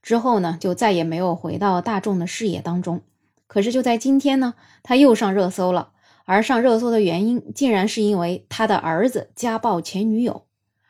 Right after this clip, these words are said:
爆料的是一位网名叫Aris的女孩子。在这个之前呢，大家也并不认识她。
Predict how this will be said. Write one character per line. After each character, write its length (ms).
爆 180
料 220
的 180
是 160
一 140
位 260
网 260
名 220
叫 260
Aris 400
的 120
女 160
孩 180
子。 220
在 160
这 120
个 80
之 140
前 260
呢， 260
大 140
家 220
也 260
并 220
不 100
认 200
识 120
她。 280